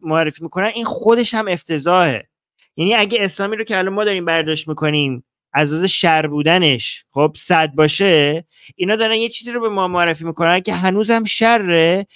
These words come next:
ولی در حد مثلاً نوده، ولی شره هنوزم. ببین الان چی، مثلاً توجیهات چیه؟ خودشون انتخاب کردن. ولی فرض کنید خودشون انتخاب کردن، شما داری نسل کشی می‌کنی،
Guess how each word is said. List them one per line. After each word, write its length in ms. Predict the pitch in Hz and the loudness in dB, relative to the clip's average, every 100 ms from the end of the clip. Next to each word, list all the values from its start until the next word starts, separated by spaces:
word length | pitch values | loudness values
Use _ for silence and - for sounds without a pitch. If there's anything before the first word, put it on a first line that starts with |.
| - - | -20 -2
ولی 140 | 208 | 0
در 180 | 233 214 | 2 0
حد 140 | 214 233 | 0 -4
مثلاً 280 | 208 233 226 | -2 -4 0
نوده، 540 | 202 202 190 135 - - | 2 4 2 0 -6 -2
ولی 140 | 202 | 0
شره 480 | 220 247 262 226 175 | 2 2 2 2 0
هنوزم. 500 | 143 127 107 107 - _ _ _ | 0 -2 -4 -8 -10 _ _ _
ببین 160 | 196 247 | 0 2
الان 200 | 226 240 | 2 -2
چی، 100 | 214 | -6
مثلاً 260 | 190 202 | -4 -4
توجیهات 440 | 214 208 180 202 202 | -4 -6 -4 -6 -6
چیه؟ 300 | 165 113 - _ _ _ _ _ - | -8 -10 -12 _ _ _ _ _ -16
خودشون 580 | 226 262 254 - 180 | -2 0 2 0 -4
انتخاب 500 | 151 147 151 147 135 | -4 -6 -8 -4 -6
کردن. 440 | - 123 113 104 - _ - | -4 -6 -6 -8 -14 _ -2
ولی 200 | 233 269 | 0 2
فرض 340 | 294 311 294 | 2 2 2
کنید 160 | 311 311 | -2 -2
خودشون 380 | 302 311 254 240 | 0 0 -2 -4
انتخاب 340 | 196 165 151 | -4 -4 -4
کردن، 420 | 156 135 123 117 _ | -2 -4 -4 -8 _
شما 260 | - 233 277 | -2 0 2
داری 200 | 285 285 | 2 2
نسل 460 | 269 254 247 - | 0 0 -2 -6
کشی 320 | - 233 262 285 | -2 -2 -2 -4
می‌کنی، 580 | 269 247 202 139 - | -2 -2 -2 -4 -10